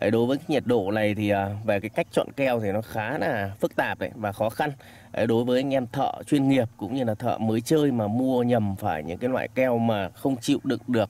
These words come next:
ở cái thời tiết này thì đánh rất là khó. Đấy, thì nội dung của video ngày hôm nay thì em xin giới thiệu tới anh em thợ đánh là về một cái mẫu keo, đấy,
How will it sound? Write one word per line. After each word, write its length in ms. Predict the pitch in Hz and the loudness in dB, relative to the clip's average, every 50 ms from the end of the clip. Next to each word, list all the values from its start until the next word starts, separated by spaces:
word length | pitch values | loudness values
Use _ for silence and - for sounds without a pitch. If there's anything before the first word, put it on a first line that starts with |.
| - - | -2 -4
ở 160 | - 95 82 | -4 -4 -2
cái 140 | - 98 113 | -2 -4 -2
thời 140 | 120 101 | -2 -2
tiết 200 | 85 120 127 - | -2 -2 -4 -2
này 180 | 123 117 107 95 | 0 0 0 0
thì 120 | - 95 | -2 -2
đánh 240 | 92 92 90 98 117 | -2 -2 -2 -2 -2
rất 140 | 123 160 170 | -2 -2 0
là 80 | 143 113 | -2 -2
khó. 300 | - - 113 117 143 180 - - - - - - - - | 0 2 2 2 2 -2 -8 -18 -20 -20 -20 -20 -10 -2
Đấy, 140 | - 104 | -2 0
thì 120 | 117 147 127 | 2 2 2
nội 200 | 110 107 92 120 | 2 0 0 0
dung 180 | 131 131 123 | -2 0 0
của 120 | 113 110 98 | 0 -2 0
video 320 | 98 117 117 117 123 120 | 0 0 0 0 0 0
ngày 120 | 117 107 104 | 2 0 0
hôm 80 | 107 | 0
nay 160 | 117 117 117 | 0 0 0
thì 140 | 113 113 104 | 0 0 -2
em 80 | 110 110 | -2 -2
xin 300 | - - 123 123 120 113 | -2 0 0 0 0 0
giới 220 | 101 107 98 107 | -2 0 -2 -2
thiệu 240 | 110 143 139 123 - - - | 0 0 0 -2 -2 -2 -2
tới 120 | 101 107 | 0 0
anh 120 | 110 113 | 2 2
em 100 | 117 113 | 2 0
thợ 220 | 110 - 127 85 - | 0 0 -2 -2 0
đánh 360 | 101 98 92 92 101 113 127 | -2 -2 -2 -2 -2 -2 -2
là 160 | 123 120 101 | -2 -2 -2
về 160 | 92 101 92 | 0 0 0
một 220 | 92 87 90 - - | 0 -2 -4 -4 -2
cái 80 | 110 | 0
mẫu 200 | 110 113 - - - | 2 2 0 0 -2
keo, 200 | - 131 127 117 117 - - - - | -2 -2 -2 -2 -4 -10 -14 -14 -10
đấy, 80 | - | -10